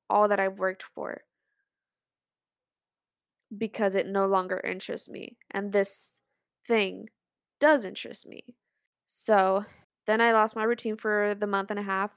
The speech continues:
that I've been talking about. And now, in this past week, I'm learning to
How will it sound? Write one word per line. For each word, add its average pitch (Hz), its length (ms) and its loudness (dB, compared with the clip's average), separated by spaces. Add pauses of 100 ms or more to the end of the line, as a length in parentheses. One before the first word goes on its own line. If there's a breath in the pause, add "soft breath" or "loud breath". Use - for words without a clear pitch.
(100)
that 202 100 -4
I've 196 280 0 (120)
been 202 140 -2
talking 196 280 -8
about. 202 320 -2 (800 soft breath)
And 214 440 2
now, 208 720 2 (680)
in 208 100 -6
this 208 160 0
past 202 420 -2
week, 202 360 -2
I'm 247 500 0 (1500)
learning 240 480 2
to 226 960 0